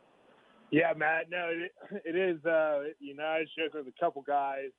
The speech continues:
today. You know, Ga-, Gary's, you know, he, he's on a little hot streak, uh, of these rants, whether it's S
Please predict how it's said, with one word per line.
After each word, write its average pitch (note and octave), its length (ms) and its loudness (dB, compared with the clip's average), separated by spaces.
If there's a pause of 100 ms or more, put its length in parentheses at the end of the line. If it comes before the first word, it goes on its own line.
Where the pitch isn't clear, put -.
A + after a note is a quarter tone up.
(220)
today. C#3+ 480 0
You C3+ 80 -8
know, C#3 140 -6 (100)
Ga-, E3 280 0
Gary's, F#3 420 2 (760)
you D#3 80 -4
know, D#3+ 200 2
he, F3 160 0 (100)
he's E3+ 160 -4
on G3 240 2
a F#3+ 60 0
little G3 200 4
hot G#3 260 -2 (180)
streak, D#3 340 -2 (100)
uh, D3+ 320 2
of D3 160 -4
these D3 240 -2
rants, D#3 460 -4
whether D3+ 260 -2
it's - 220 -10
S E3+ 120 2